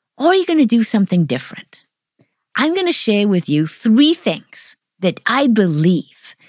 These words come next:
that will help you, that you can do differently when you start twenty twenty-three to ensure that success. Let's talk about the power of the restart, the power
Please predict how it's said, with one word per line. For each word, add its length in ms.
that 160
will 200
help 400
you, 160
that 200
you 140
can 240
do 160
differently 640
when 220
you 120
start 520
twenty 360
twenty-three 840
to 240
ensure 600
that 220
success. 1000
Let's 240
talk 240
about 440
the 220
power 640
of 200
the 100
restart, 840
the 220
power 600